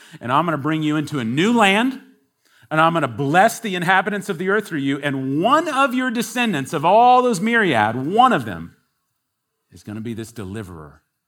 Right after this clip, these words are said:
that I promised the very first male and female on this earth who will come." And so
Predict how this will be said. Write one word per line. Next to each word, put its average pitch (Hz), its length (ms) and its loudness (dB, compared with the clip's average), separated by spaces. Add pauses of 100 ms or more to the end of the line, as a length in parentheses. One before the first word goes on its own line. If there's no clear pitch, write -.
(400)
that 98 80 -16
I 90 120 -12
promised 92 520 -14
the 95 80 -16
very 95 280 -12
first 98 300 -16
male 85 200 -16
and 82 100 -18
female 82 240 -16
on 73 140 -18
this 73 180 -20
earth 73 300 -20 (600)
who 92 100 -18
will 80 120 -16
come." 71 280 -20 (1040)
And 113 180 -10
so 117 400 -2